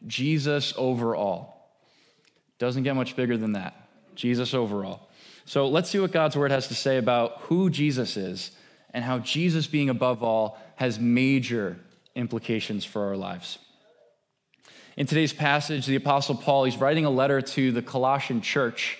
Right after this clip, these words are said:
And Paul, he would go to these different locations. He would,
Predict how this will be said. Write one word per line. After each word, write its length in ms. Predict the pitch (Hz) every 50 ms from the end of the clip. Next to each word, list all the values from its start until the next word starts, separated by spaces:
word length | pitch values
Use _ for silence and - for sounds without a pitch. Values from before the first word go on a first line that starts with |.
| - - - - - _ _ _ _ _ -
And 480 | 135 139 139 143 139 135 131 131 127 -
Paul, 300 | - 160 156 156 156 151
he 120 | 147 156
would 160 | 147 139 123 -
go 180 | 143 147 156
to 80 | 156 151
these 180 | 143 147 131
different 320 | - 147 135 - 147 135 123
locations. 840 | 120 117 - 156 151 143 135 - - 147 139 139 139 135 135 -
He 100 | - 135
would, 220 | 127 123 120 104